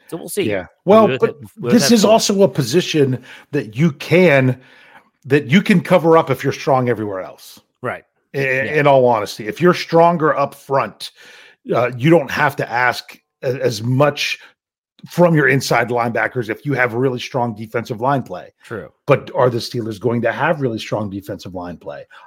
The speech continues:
Speaker 2: I don't know that you can bank on that either, um, just because of age and other factors. Uh, I'm, I'm hopeful that they'll, that they'll get it, but
Speaker 1: Yeah.
Speaker 2: that's, that's why we watch the games.
Speaker 1: That's right. That's right. Inside linebacker, we both have four. Let's go to cornerback. We both have six, the same six. Patrick Peterson,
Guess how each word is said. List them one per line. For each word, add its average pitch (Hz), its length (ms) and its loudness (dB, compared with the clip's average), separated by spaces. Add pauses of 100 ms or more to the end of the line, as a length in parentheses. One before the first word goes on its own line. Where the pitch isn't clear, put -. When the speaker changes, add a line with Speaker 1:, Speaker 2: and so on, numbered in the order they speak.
(100)
Speaker 2:
I 110 100 0
don't 98 140 2
know 101 100 -2
that 101 180 -4
you 104 80 -6
can 107 160 -10
bank 104 260 0
on 107 100 -2
that 101 180 0
either, 143 420 6 (380)
um, 117 400 2
just 117 180 -4
because 101 300 -6
of 95 100 -8
age 123 340 0
and 107 120 -2
other 107 160 -2
factors. 139 580 0 (240)
Uh, 120 180 0
I'm, 143 460 2
I'm 151 200 2
hopeful 139 320 2
that 110 140 -10
they'll, 113 240 -2
that 110 200 -10
they'll 98 140 -4
get 101 180 -8
it, - 320 -18
but - 160 -12 (560)
Speaker 1:
Yeah. 90 260 -12
Speaker 2:
that's, 113 280 -2
that's 139 220 0
why 185 140 4
we 202 140 6
watch 208 300 4
the 240 80 -6
games. - 520 -10
Speaker 1:
That's 90 220 -10
right. 175 180 -4 (240)
That's 110 200 -10
right. 156 160 0
Inside 139 320 -4
linebacker, 143 400 0
we 131 160 -6
both 135 160 -2
have 123 160 -6
four. 151 180 -4
Let's 143 160 -4
go 147 80 -2
to 120 80 -2
cornerback. 156 580 -2
We 147 80 -8
both 131 220 -2
have 113 160 -6
six, 160 320 -4
the 127 80 -12
same 165 340 -4
six. 120 300 -10
Patrick 160 380 -8
Peterson, 135 500 -6